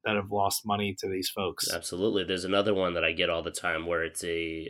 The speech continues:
Speaker 2: uh, printer contract, and it looks convincing.
Speaker 1: Oh, God, the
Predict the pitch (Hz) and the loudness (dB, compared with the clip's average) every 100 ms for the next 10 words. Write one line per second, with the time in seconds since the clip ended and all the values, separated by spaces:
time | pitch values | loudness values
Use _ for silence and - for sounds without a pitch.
0 | - 85 78 - 131 120 - 82 - 82 | -6 -6 -6 -2 0 0 0 -4 -4 -10
1 | - _ _ _ - _ 95 98 95 131 | -10 _ _ _ -20 _ 0 2 6 6
2 | 135 - - - 123 110 80 - 131 131 | 6 0 -2 -2 0 8 10 10 10 10
3 | 123 117 - | 10 10 4